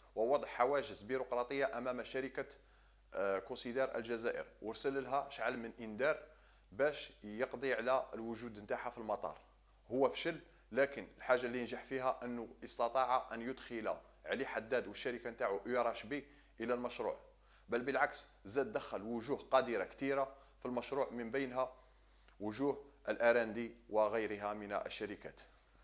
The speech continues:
من بين الأمور القذرة التي قام بها كسال عبد القادر هو التواطؤ مع شركة أوجيس أفيا في تضخيم الفواتير، تبييض الأموال وتهريبها نحو الخارج.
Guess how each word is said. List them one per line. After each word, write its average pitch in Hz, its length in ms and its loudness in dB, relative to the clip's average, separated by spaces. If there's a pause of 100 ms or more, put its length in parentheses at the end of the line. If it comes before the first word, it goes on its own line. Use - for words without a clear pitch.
(800)
من 165 160 4
بين 214 180 8
الأمور 196 400 10
القذرة 170 500 10
التي 139 240 4
قام 175 320 8
بها 151 260 6
كسال 156 380 6
عبد 151 220 6
القادر 175 440 8 (200)
هو 143 260 6
التواطؤ 147 460 6
مع 120 200 6
شركة 127 360 0 (120)
أوجيس 143 380 2
أفيا 139 440 6 (240)
في 123 260 -2 (680)
تضخيم 170 340 2
الفواتير، 160 600 8 (160)
تبييض 139 360 2
الأموال 143 460 4
وتهريبها 131 600 2
نحو 120 220 2
الخارج. 104 380 2